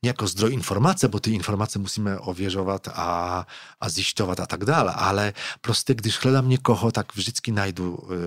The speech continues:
e, díky internetu. Instagram taky je proto dobrý. Mm, e, no,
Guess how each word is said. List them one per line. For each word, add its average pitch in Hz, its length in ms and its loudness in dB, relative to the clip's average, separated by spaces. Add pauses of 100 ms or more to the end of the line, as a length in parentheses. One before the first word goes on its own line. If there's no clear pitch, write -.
(280)
e, 82 40 -4
díky 82 260 -8
internetu. 92 680 -6 (280)
Instagram 98 480 -2
taky - 280 -6
je 85 60 -4
proto - 300 -12
dobrý. 80 380 -6 (480)
Mm, 92 520 -4
e, 90 260 -2
no, 131 220 -2